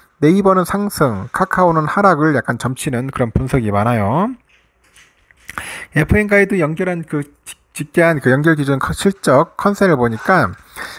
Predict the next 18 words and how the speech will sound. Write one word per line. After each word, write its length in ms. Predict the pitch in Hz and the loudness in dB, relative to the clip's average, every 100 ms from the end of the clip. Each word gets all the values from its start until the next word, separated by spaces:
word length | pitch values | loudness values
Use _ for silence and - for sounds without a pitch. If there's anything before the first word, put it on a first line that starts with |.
| - | -4
어, 220 | 147 151 147 | 2 4 4
네이버의 380 | 165 208 208 202 | 0 0 2 2
올해 320 | 160 170 185 | 4 2 2
이 160 | 170 180 | 0 -2
분기 300 | 196 196 185 | -4 -2 0
매출은 500 | 147 - 170 165 139 | 0 0 0 0 0
이조 320 | 185 185 175 | -2 2 2
사천이백육십팔억 1500 | 185 185 - 143 135 151 127 117 147 - 180 175 123 180 - | 2 -2 0 0 0 0 -2 -4 -6 -4 0 2 2 0 -6
전망합니다. 920 | 117 120 120 151 147 110 117 202 269 _ - - | -6 -4 -4 -4 -4 0 2 2 0 _ -20 -4
영업이익은 640 | 131 135 147 143 131 180 180 | 0 2 2 2 2 0 0
삼천육백사십칠억 1500 | 190 196 - 160 120 - 156 156 - - 165 160 - 175 | -2 -2 0 0 -2 -2 0 0 -4 -4 -2 -2 0 0
정도 280 | 147 113 107 | 2 0 0
보고요. 640 | - 117 110 98 143 240 - - - - - - | 0 2 4 4 4 2 -2 -20 -20 -20 -20 -4
어, 220 | 147 151 156 | 2 2 2
전년 380 | 180 202 220 | 0 2 0
같은 320 | 214 165 - 180 | 0 -2 -2 -2
기간 300 | 175 175 156 | 2 2 0
기-, 180 | 175 | -8